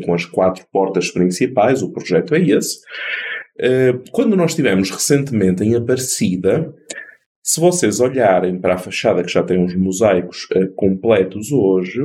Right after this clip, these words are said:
vocês conseguem ver a determinada altura que Moisés,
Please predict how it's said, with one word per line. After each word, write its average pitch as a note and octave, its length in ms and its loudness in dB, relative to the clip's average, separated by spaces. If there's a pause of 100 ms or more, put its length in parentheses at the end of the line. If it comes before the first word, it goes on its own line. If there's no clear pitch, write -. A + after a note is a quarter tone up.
(100)
vocês G3 320 -2
conseguem C#3+ 640 -2
ver F#2+ 240 0
a F#2+ 40 4
determinada G#2+ 680 -2
altura F#2+ 640 0
que - 120 -8
Moisés, B2+ 920 -2